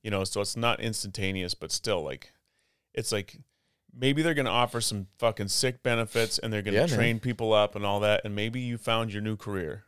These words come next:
Speaker 1: as a
Speaker 2: <laughs>
Speaker 1: asshole I R S agent, but
Speaker 2: Working
Speaker 1: I don't
Speaker 2: out of
Speaker 1: know.
Speaker 2: the Baraboo location.
Speaker 1: There's a, I do, I wonder if I R S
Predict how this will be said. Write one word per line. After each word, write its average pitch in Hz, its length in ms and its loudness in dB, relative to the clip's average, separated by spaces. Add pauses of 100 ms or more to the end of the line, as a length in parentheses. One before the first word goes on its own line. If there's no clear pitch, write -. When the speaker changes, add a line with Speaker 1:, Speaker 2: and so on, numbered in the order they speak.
(100)
Speaker 1:
as 101 200 -6
a 95 80 -2 (220)
Speaker 2:
<laughs> - 220 0
Speaker 1:
asshole 107 540 4
I 104 140 2
R 101 140 2
S 95 180 -2
agent, 92 320 -8 (320)
but 95 280 0 (640)
Speaker 2:
Working 92 300 2
Speaker 1:
I - 40 8
don't - 20 8
Speaker 2:
out 98 80 10
of 95 100 8
Speaker 1:
know. 92 100 -2
Speaker 2:
the 98 60 6
Baraboo 107 400 8
location. 101 720 2 (1900)
Speaker 1:
There's 110 220 -4
a, 104 80 -2 (560)
I 143 80 6
do, 147 240 0
I 139 200 2
wonder 214 220 0
if - 140 -6
I 131 140 8
R 127 180 8
S 120 440 2